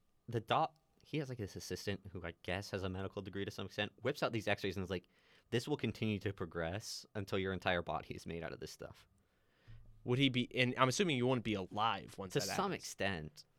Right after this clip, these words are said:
Speaker 1: And so Victor chokes the guy, <laughs> drops him on the floor, then immediately goes to the head of, like, his board.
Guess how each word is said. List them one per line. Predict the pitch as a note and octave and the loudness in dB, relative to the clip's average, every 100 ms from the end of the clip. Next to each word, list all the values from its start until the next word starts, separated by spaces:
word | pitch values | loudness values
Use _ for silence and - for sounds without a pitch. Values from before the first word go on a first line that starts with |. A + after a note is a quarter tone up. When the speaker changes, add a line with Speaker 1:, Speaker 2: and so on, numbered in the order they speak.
| _ _ _ _ | _ _ _ _
Speaker 1:
And | C3+ | -2
so | C#3 C3 | 2 2
Victor | F3+ F#3 E3 | 0 -2 -2
chokes | - D#3+ D3+ - | -2 2 2 2
the | - B2 | -4 0
guy, | - - - - - - _ | 2 2 2 2 0 -10 _
<laughs> | - - - - - | -20 -20 -20 -12 -6
drops | A#2 A#2+ B2 C#3 | 0 4 6 4
him | D#3 | 4
on | D3+ | 4
the | A#2+ | 4
floor, | - B2+ G#2+ F2 E2+ _ _ _ _ | 2 4 6 4 0 _ _ _ _
then | - C#3 | 2 4
immediately | C#3 D#3 D#3+ F3 D#3+ D#3 | 4 4 4 4 2 4
goes | C#3 C3+ | 4 4
to | C#3+ | 2
the | A#2 | 0
head | - A2+ | 2 0
of, | A#2+ G#2 | 2 0
like, | F#2+ | 0
his | G2+ | -2
board. | F2+ G2 F2+ G2+ B2+ E3+ | -4 -4 0 0 -2 -6